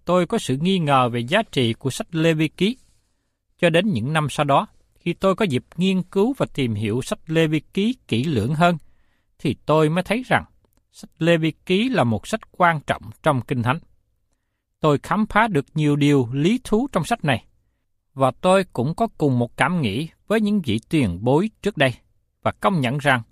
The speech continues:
Lê Vi Ký là một sách quan trọng trong Kinh Thánh. Nếu có thể được, tôi mong ước sứ điệp này đến với tất cả mọi người có lòng tin kính vào một tôn giáo nào đó,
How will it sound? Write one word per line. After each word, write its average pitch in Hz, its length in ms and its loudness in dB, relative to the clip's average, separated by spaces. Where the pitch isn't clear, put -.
Lê 131 200 2
Vi 139 140 -2
Ký 220 300 -2
là 170 120 2
một 87 220 -6
sách 214 120 -2
quan 135 280 2
trọng - 260 -10
trong 110 240 0
Kinh 95 140 -4
Thánh. 113 160 -4
Nếu 160 240 4
có 226 120 0
thể 151 220 0
được, 107 200 -2
tôi 196 140 4
mong 190 180 2
ước 214 260 -2
sứ 269 180 -4
điệp 143 240 2
này 139 340 0
đến 190 320 0
với 226 140 0
tất - 260 -10
cả 110 180 -2
mọi 120 240 -2
người 131 380 0
có 233 100 0
lòng 190 280 -2
tin 170 180 -2
kính 233 380 -4
vào 127 100 2
một 101 260 -6
tôn 190 200 0
giáo 208 200 0
nào - 140 0
đó, 110 220 0